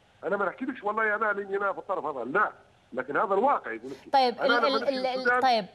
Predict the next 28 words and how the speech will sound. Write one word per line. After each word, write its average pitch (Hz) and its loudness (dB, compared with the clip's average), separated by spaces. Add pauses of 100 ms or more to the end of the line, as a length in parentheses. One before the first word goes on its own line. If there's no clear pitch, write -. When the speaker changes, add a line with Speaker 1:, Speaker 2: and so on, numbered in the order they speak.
Speaker 1:
دولة 220 4
Speaker 2:
مسألة 302 4
Speaker 1:
حدودية، 277 2
Speaker 2:
الأمن 294 2
Speaker 1:
لو 285 2
Speaker 2:
القومي 262 2
Speaker 1:
نحكي 254 2
Speaker 2:
هنا، 233 4
Speaker 1:
السودان 220 4
دولة 285 4
Speaker 2:
أو 285 -2
Speaker 1:
حدودية. 214 -2 (260)
Speaker 2:
طيب، 254 4
Speaker 1:
الجزائر، 185 4
Speaker 2:
تتدخل، 226 4
Speaker 1:
تونس 226 0
Speaker 2:
تتدخل 349 2
Speaker 1:
دولة 330 6
حدودية. 294 4
Speaker 2:
مصر؟ - 2
Speaker 1:
لكن 392 6
تركيا 247 0
يا 202 2
أخي، 277 2
Speaker 2:
إيه. 247 4
Speaker 1:
لحظة، 196 -2
لحظة 160 -2
بس. 175 -6